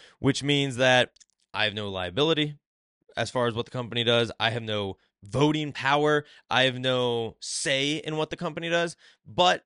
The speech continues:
if they need me, if they want my help or guidance, obviously I don't wanna see the company fail. I still have a vested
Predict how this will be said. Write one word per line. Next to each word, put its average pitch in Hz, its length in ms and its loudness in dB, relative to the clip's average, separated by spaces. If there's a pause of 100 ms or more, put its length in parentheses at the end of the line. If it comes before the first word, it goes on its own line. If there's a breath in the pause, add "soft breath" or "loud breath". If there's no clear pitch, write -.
(140)
if 139 160 -2
they 135 180 0
need 131 340 -6
me, 143 340 -4
if 117 140 -4
they 117 120 -2
want 120 200 -4
my 104 340 -2 (100)
help - 400 -2
or 101 140 -8
guidance, 135 500 0 (460 soft breath)
obviously 120 580 -4
I 107 60 0
don't 117 120 0
wanna 113 140 -4
see 117 140 -8
the 104 40 -8
company 98 300 -10
fail. 117 420 0 (220 soft breath)
I 107 60 -4
still 98 180 -10
have 85 100 -16
a 87 40 -18
vested - 280 -14